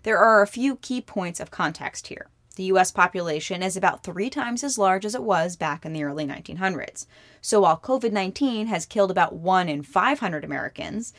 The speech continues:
the nineteen eighteen influenza pandemic was much more deadly, killing one in one fifty. The Spanish flu hit younger people much harder, killing young kids and adults between twenty and forty at higher rates,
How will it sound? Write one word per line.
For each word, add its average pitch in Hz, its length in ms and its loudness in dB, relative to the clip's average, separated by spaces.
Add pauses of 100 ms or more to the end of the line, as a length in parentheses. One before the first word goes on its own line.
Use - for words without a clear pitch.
(260)
the 175 80 -4
nineteen 170 480 -4
eighteen 170 400 -6
influenza 185 520 0
pandemic 165 560 -4
was 175 320 -4
much 165 500 2
more 165 180 -4
deadly, 170 520 0
killing 165 380 -6
one 143 240 -4
in 151 140 -4
one 139 120 -6
fifty. - 440 -6 (680)
The 214 80 2
Spanish 294 420 0
flu 226 280 -2
hit 226 200 -2
younger 185 400 -2
people 185 360 -4
much 175 400 2
harder, - 420 -2
killing 180 400 -4
young 170 240 -2
kids 202 320 -4
and 208 120 2
adults 160 340 0
between 175 340 -8
twenty 151 320 -6
and 147 160 -6
forty 190 340 0
at 180 80 -8
higher 143 240 -6
rates, - 440 -6